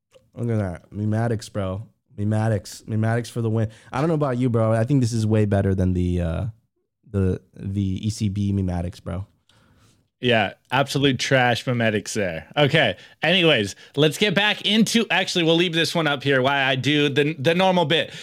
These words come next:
Speaker 2: As you guys know, tweets are the bullets, memes are the artillery. We are in an information war. This is why you guys need to continue to make the memes, continue to get the calls of action out there, continue to counter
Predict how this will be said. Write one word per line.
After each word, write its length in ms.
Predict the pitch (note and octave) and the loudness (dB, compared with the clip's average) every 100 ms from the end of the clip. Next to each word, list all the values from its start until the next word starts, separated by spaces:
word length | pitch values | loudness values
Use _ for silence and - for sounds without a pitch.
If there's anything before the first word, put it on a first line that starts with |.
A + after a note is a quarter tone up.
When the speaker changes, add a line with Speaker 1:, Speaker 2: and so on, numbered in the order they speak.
| - - | -10 -4
Speaker 2:
As 200 | B3+ G#3 | -2 2
you 140 | C#4+ | 2
guys 300 | C#4+ C4+ F#3+ | 2 2 2
know, 460 | A#3 A3+ C3+ G2+ - _ _ _ | 2 2 2 -2 -6 _ _ _
tweets 280 | - A#3+ A3 | -2 0 0
are 40 | |
the 80 | A3 | 0
bullets, 380 | F3 G3 G3+ F3 | 2 2 0 0
memes 280 | F#3 G#3 F#3+ | 0 2 0
are 60 | |
the 140 | G3 F#3+ | 0 0
artillery. 480 | F3+ G3 F#3 F#3 E3+ | 0 -2 0 0 0
We 200 | F3+ G3+ | -2 0
are 240 | F#3+ G#3 A3+ | 0 0 0
in 80 | |
an 120 | G3+ E3 | -2 -4
information 600 | F3+ F#3 E3+ E3 - D#3 | -6 -4 -4 -4 -4 -2
war. 440 | C#3 D3 D3 C3+ - - - | 2 4 2 0 -8 -20 -6
This 200 | F3 F#3 | -4 -2
is 160 | F#3+ E3 | -2 0
why 180 | F3 | 0
you 180 | F3 E3+ | -2 -2
guys 260 | E3 E3+ D#3 | -2 -2 -2
need 120 | E3+ | -4
to 80 | D3+ | -4
continue 460 | E3 C#3 F#3+ G#3 | -4 -4 -2 -2
to 80 | G3+ | 0
make 240 | F#3+ F3+ F3+ | -2 -2 -4
the 40 | |
memes, 320 | D#3+ D#3+ D3+ | -4 -4 -6
continue 420 | - C#3 F#3+ F#3+ | -6 -6 -4 -2
to 60 | F#3+ | -2
get 140 | F#3 | -2
the 80 | F3+ | -6
calls 300 | - E3 D#3+ | -4 -2 -2
of 100 | D3 | -2
action 380 | C3+ D3 C3+ D#3 | -2 -4 -4 -4
out 160 | D3 C#3 | -4 -2
there, 140 | D3 | -4
continue 560 | - F3+ - G#3+ G#3 G3+ | -2 -4 -2 -4 -2 -2
to 100 | D#3+ | -4
counter 560 | - F#3 G3 G3 A#2+ | -4 -2 0 0 -2